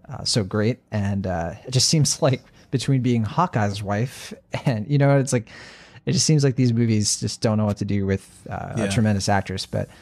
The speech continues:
Speaker 1: um,
Speaker 2: Mm-hmm.
Speaker 1: yeah, that, that was another complaint I had about this one. Although, to offset that, I really dug Matt Dillon in this. I thought he
Speaker 2: Yeah, he
Speaker 1: was
Speaker 2: was
Speaker 1: a
Speaker 2: cool.
Speaker 1: scene stealer. And I was like, "Man, this guy," it's like you kinda see what's coming with his character to an extent.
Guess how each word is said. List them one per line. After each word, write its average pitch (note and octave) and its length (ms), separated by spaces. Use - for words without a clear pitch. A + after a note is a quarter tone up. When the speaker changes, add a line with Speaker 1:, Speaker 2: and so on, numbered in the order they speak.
Speaker 1:
um, F#2+ 80
Speaker 2:
Mm-hmm. G2+ 140
Speaker 1:
yeah, G#2+ 140
that, A#2+ 180
that C#3+ 80
was C3 120
another A2 240
complaint F#2 340
I F2 40
had F#2 140
about F2+ 180
this - 180
one. F#2 200
Although, B2+ 520
to B2+ 120
offset C3+ 400
that, G#3 320
I D#3+ 160
really B2+ 380
dug C#3 220
Matt C#3+ 220
Dillon B2 260
in G#2+ 120
this. - 400
I C3+ 160
thought B2 240
he C#3+ 320
Speaker 2:
Yeah, F#3+ 60
he G#3 60
Speaker 1:
was A2+ 120
Speaker 2:
was G#3 80
Speaker 1:
a - 20
Speaker 2:
cool. - 60
Speaker 1:
scene B2+ 340
stealer. F2 560
And A2 160
I A2+ 80
was G#2+ 180
like, F#2+ 220
"Man, B2 300
this - 140
guy," G#2 420
it's - 80
like C3+ 100
you C#3 60
kinda A3 240
see E3+ 160
what's C#3 180
coming C3+ 280
with C#3+ 120
his D3 140
character D3 420
to D3+ 140
an D3+ 60
extent. D3+ 380